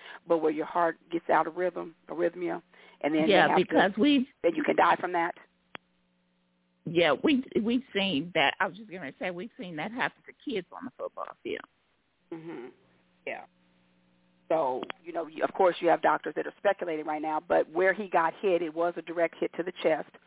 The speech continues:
Speaker 1: So if that's what it is, then, I mean, what's the likelihood of that happening? Um, I mean, how long have we been watching football and it has happened? But that's not,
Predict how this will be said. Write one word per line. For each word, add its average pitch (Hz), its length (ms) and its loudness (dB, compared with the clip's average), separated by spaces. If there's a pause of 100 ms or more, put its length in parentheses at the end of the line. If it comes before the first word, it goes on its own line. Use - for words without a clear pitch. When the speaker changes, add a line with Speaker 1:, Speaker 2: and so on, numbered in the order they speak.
(360)
Speaker 1:
So 156 360 4 (380)
if 170 160 0 (140)
that's 226 360 4
what 165 160 -2
it 160 100 -10
is, 143 300 -4 (100)
then, 165 380 -4 (120)
I - 80 -4
mean, 156 300 -8 (180)
what's 180 280 0
the 165 40 2
likelihood 165 600 0
of 156 120 -8
that 160 200 0
happening? 165 640 -2 (540)
Um, 151 440 -4 (800)
I 170 60 -2
mean, 165 360 -2
how 151 160 0
long 165 160 2
have 165 80 -2
we 170 100 -2
been 170 140 -4
watching 170 300 -2
football 170 320 -2
and 165 100 -6
it 185 40 -8
has 180 160 0
happened? 165 280 0
But 165 160 4
that's 160 220 0
not, 165 100 -2